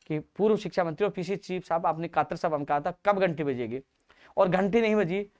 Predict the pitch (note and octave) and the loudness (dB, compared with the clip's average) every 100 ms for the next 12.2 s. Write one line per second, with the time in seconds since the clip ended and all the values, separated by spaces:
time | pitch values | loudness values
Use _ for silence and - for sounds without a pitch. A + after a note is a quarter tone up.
0 | - F3 E3+ _ - E3 F3+ F3 F3 D3+ | -6 -6 -6 _ 0 4 4 2 0 -2
1 | D3+ E3+ - C#3+ E3 D3+ C#3+ C#3+ C3+ D3+ | -2 -2 0 0 0 -6 -6 -4 -4 -4
2 | C#3+ D3 B2+ B2 D#3 C3+ B2 A#2+ B2+ D#3+ | 0 0 0 -2 0 0 0 -2 -4 -6
3 | F3 _ _ _ _ E3+ D3+ G#3+ G#3+ _ | -8 _ _ _ _ -2 0 0 -2 _
4 | _ _ _ _ _ _ _ _ _ _ | _ _ _ _ _ _ _ _ _ _
5 | _ _ _ _ _ _ _ _ - D3+ | _ _ _ _ _ _ _ _ 0 2
6 | E3 F#3 G3+ - _ _ _ _ _ _ | 4 4 2 -8 _ _ _ _ _ _
7 | _ _ _ _ - D3 E3+ D3+ D#3 D#3 | _ _ _ _ -4 -2 -2 0 0 0
8 | F#3 F#3 E3+ C#3+ - B2+ B2+ - A2+ - | -4 -8 -6 -6 -4 -8 -10 -12 -12 -8
9 | E3 E3 D#3+ F3 D3+ D3+ E3 D3+ D#3+ E3 | 0 0 0 -2 0 0 0 0 -2 -2
10 | F3+ F3 - E3+ F#3 E3+ D3 F#3 F3+ D3 | -4 -6 -6 -2 0 0 -2 -4 -4 -6
11 | C3 D3 C#3+ _ _ _ - - F3 G#3 | -6 -6 -8 _ _ _ -16 -4 2 2
12 | G#3 | 2